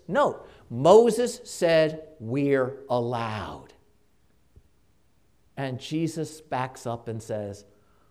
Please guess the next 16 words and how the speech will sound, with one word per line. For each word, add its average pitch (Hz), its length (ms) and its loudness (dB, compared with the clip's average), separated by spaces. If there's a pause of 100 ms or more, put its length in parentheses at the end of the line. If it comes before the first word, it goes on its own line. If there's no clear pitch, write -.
(220)
"Oh, 175 140 8
let's 131 380 -2
talk 110 340 -12
about 92 340 -16
what 90 200 -16
Moses 85 420 -12
says." - 460 -20 (1200)
Because 170 480 -2
that 262 460 6
detail 214 640 2
came 202 400 2
in 208 420 -2
because 202 520 2
of 190 240 0
the 175 160 6
hardness 233 800 4